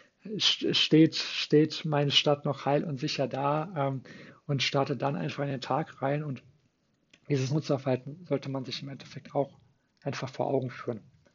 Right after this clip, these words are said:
Das heißt, um es nochmal zusammenzufassen, als allererstes mach dir Gedanken, was ist deine Zielgruppe? Zweiten Schritt, mach dir Gedanken, wo ist deine Zielgruppe anzufinden? Das kannst du einmal,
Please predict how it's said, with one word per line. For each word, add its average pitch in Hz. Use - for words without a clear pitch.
Das -
heißt, 139
um 131
es -
nochmal 139
zusammenzufassen, 143
als 135
allererstes 135
mach 139
dir 143
Gedanken, 135
was 127
ist -
deine 139
Zielgruppe? 123
Zweiten 160
Schritt, -
mach 143
dir 147
Gedanken, 131
wo 135
ist -
deine 139
Zielgruppe -
anzufinden? -
Das -
kannst 135
du -
einmal, 165